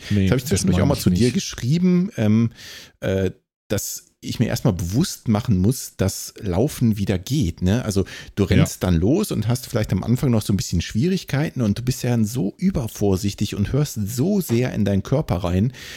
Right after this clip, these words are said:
Speaker 2: dass
Speaker 1: Ja.
Speaker 2: du auf Kilometer sieben dann irgendwann merkst, hey, warte mal, das ist Kilometer sieben und beim letzten Mal bin ich Kilometer null Komma vier gekommen und
Speaker 1: Mhm,
Speaker 2: bin
Speaker 1: stimmt.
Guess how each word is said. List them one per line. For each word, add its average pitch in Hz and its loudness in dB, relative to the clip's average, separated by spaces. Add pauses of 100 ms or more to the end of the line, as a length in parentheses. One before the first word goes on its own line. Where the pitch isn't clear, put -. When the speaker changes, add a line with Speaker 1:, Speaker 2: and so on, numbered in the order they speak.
(140)
Speaker 2:
dass 98 4
Speaker 1:
Ja. 101 0
Speaker 2:
du - -2
auf - -4
Kilometer 123 2 (140)
sieben 165 0
dann 104 0
irgendwann 113 2
merkst, 113 -2 (460)
hey, 95 0
warte 127 0
mal, 82 2
das 107 -2
ist - -12
Kilometer 92 0
sieben 107 0 (160)
und 90 -6
beim 87 0
letzten - -2
Mal 101 2
bin 98 2
ich - -2
Kilometer 101 2
null 107 4
Komma 104 0
vier 170 0
gekommen 175 2 (380)
und - 6
Speaker 1:
Mhm, 110 4
Speaker 2:
bin 107 4
Speaker 1:
stimmt. 87 0